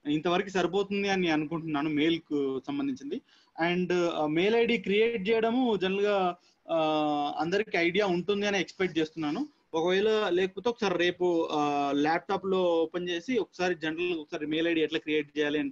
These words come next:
చూపిస్తాము. Then ఒకసారి డ్రైవ్, ఆ, ఇంట్రడక్షన్ చూపిస్తాను నేను ప్రజెంట్. So రేపు మెయిల్ ఐడి ఒకసారి ఎట్లా క్రియేట్ చేయాలి అనేది రేపు చూపిస్తాము. ఇప్పుడైతే డ్రైవ్ ఇంట్రడక్షన్ చూపిస్తాను.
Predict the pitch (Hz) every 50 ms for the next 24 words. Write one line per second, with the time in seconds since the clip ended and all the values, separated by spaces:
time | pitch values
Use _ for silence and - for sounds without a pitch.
0 | - 131 120 - 127 - 127 123 165 254 - _ _ - - _ - 175 180 185
1 | 190 185 208 196 180 160 139 - 156 165 175 196 226 226 214 233 233 226 214 202
2 | - 180 170 165 160 160 156 151 156 156 165 151 190 196 185 185 - 190 175 -
3 | 151 135 - 143 - - 131 123 120 120 120 - 123 123 123 123 117 113 - -
4 | _ _ _ _ _ _ _ _ _ _ _ _ _ _ _ _ _ _ _ _
5 | _ _ _ _ _ _ _ _ _ _ - 156 147 165 175 175 175 185 185 185
6 | 180 175 175 165 151 156 156 160 170 180 185 190 185 190 190 180 180 - 180 165
7 | 156 147 185 175 - 165 160 165 170 180 160 151 170 170 170 165 165 165 160 160
8 | 175 175 156 147 143 135 - 147 135 - 151 - - 131 151 220 285 202 - 160
9 | 165 165 165 233 240 220 165 - 156 151 160 180 196 202 196 196 190 185 170 165
10 | 160 160 151 151 147 - 175 165 147 135 123 - _ - 135 139 190 277